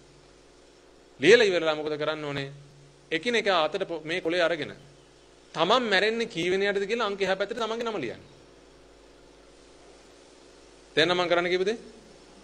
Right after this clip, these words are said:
එතකොට ඔබ කාගේ හරි අතට කොලේ ආවට පස්සේ, "දැන් බලනවා තමයි, හරි, එකේ ඉඳන්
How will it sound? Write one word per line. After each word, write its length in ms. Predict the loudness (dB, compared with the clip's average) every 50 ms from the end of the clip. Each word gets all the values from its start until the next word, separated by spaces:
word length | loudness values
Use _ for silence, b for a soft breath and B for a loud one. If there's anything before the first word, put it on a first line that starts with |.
| -20 -20 -20 -20 -20 -20 -20 -20 -20 -20 -20 -20 -20 -20 -20 -12 -6 0
එතකොට 240 | 4 6 6 6 6
ඔබ 80 | 4 2 0 0 2
කාගේ 280 | 4 4 6 6 6
හරි 80 | 4 4
අතට 220 | 4 2 0 0
කොලේ 200 | 0 2 4 6
ආවට 180 | 6 6 6 6
පස්සේ, 320 | 4 0 0 0 -8 -12 -12 -14 -8 -4
"දැන් 160 | -2 2 4
බලනවා 280 | 4 4 4 2 -2 -2
තමයි, 200 | -4 -4 -6 -8 -8
හරි, 180 | -8 -8 -6 -6
එකේ 260 | -6 -4 0 0 0 2
ඉඳන් 280 | 2 0 -4 -4 -6